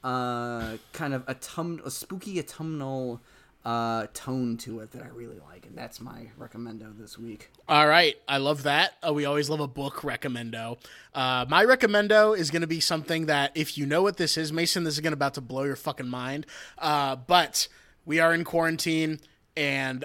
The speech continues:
Speaker 2: uh, I have both my Switch and my P S four with me up here in the beautiful city of Portland, Oregon, and I was browsing the P S four store, and I saw a game available for nine dollars and ninety-nine cents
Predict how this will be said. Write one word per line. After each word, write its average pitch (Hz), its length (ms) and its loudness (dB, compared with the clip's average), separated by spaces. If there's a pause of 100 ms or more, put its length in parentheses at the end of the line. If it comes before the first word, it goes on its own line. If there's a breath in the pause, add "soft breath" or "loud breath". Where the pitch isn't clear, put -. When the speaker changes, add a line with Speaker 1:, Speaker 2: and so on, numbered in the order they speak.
Speaker 2:
uh, 127 420 -4
I 139 120 0
have 151 340 2
both 147 320 -2
my 139 380 -2
Switch 143 600 -2
and 139 280 -2
my 131 140 -4
P 143 180 -4
S 127 100 0
four 143 280 0
with 135 220 -6
me 139 200 -4
up 131 160 -8
here 135 280 -4
in 131 200 -8
the 123 80 -8
beautiful 123 560 -6
city 131 240 -4
of 120 100 -12
Portland, 120 300 -10
Oregon, 127 480 -4 (500 loud breath)
and 139 420 0
I 139 160 0
was 131 200 -2
browsing 151 680 2
the 143 80 -2
P 143 240 -2
S 127 300 2
four 123 380 -2
store, 185 600 6 (560 loud breath)
and 147 240 4
I 139 100 6
saw 202 680 6
a 185 100 0
game 170 440 2
available 135 520 0
for 127 200 -6
nine 147 460 2
dollars 175 400 6
and 143 140 0
ninety-nine 143 540 0
cents 135 340 -2